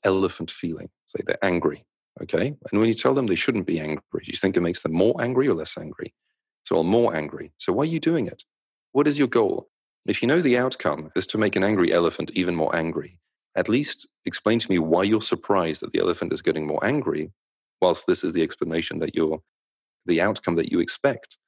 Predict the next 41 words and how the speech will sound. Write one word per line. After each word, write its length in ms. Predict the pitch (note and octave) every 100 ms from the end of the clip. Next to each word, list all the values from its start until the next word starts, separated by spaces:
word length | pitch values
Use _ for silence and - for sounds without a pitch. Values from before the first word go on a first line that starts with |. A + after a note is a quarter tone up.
| _ _ -
Of 80 |
course, 260 | - E2+ D#2+
with, 160 | D#2+ C#2+
as 260 | E2 D2+ - _ _ _ _
transaction 520 | - E2 D#2+ - F2
analysis 400 | D2+ E2 D#2+ -
explains 440 | - - E2 D#2 -
why 200 | F2 E2
people 340 | - - C#2+
do 220 | - D#2+
that, 260 | - D2 -
being 220 | D2+ D2+
a 40 |
child. 440 | - - D#2 D2+ - _ _ _ _ _ -
And 140 | F2+
then 140 | F2
with 460 | F#2+ E2+ D#2 - - _ -
Chris 280 | - F#2 -
Voss, 500 | - C3+ - - -
who's 280 | - E2+ D#2+
a 120 | D#2 D#2
former 340 | - F2 E2+
F 180 | - -
B 120 | F#2
I 120 | E2+
negotiator, 760 | F2 - - - - D2+ - - - _ _ _ _ _ _
his 160 | - G2
method 380 | F#2 E2+ F#2 E2+
is 300 | E2 D#2+ -
tactical 460 | - F#2+ F2 - E2+
empathy. 480 | G#2+ D3 - - - _
So 160 | - F2
instead 360 | E2 - F2+ F2+
of 200 | D#2 - _ _ _ -
trying 300 | G2+ G2 F#2
to 180 | G2
avoid 300 | F2 E2 F2+ -
the 160 | -
anger, 500 | - A#2 C3+ D2+ E2+ -
exaggerate 600 | _ G2+ D3+ F3 F#2 - -
it. 140 | -